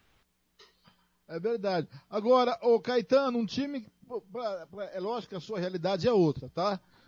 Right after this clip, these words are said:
Mas eu vou trazer a realidade do Mato Grosso do Sul. O time da,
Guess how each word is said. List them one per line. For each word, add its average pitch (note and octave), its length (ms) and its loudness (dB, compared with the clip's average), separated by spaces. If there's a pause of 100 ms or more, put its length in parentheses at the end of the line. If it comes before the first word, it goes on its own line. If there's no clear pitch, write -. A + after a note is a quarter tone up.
(300)
Mas D#3 160 -2
eu F#3+ 80 0
vou G#3 120 0
trazer G#3 320 0
a G3 40 0
realidade F#3 520 -2
do G3 100 2
Mato G3+ 220 -6
Grosso F#3+ 220 -4
do F#3 80 -8
Sul. B2+ 280 -8 (840)
O F#3+ 80 -14
time C4+ 440 -12
da, F#3 480 -4